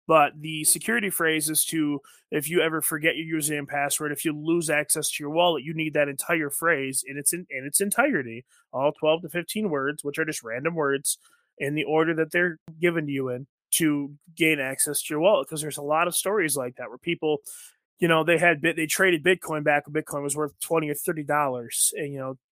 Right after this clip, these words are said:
however many years ago, and now it's worth thousands. And so people are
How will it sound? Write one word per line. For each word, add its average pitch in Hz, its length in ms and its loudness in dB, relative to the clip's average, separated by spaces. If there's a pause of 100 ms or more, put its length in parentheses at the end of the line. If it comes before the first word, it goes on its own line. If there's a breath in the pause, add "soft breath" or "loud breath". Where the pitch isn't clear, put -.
(280)
however 151 220 2
many 135 200 -4
years 147 340 0
ago, 123 240 -6
and 131 100 -8
now 143 220 4
it's 135 200 0
worth - 460 2
thousands. 127 580 2
And 131 160 -4
so 139 220 2
people 156 340 -4
are 127 280 -2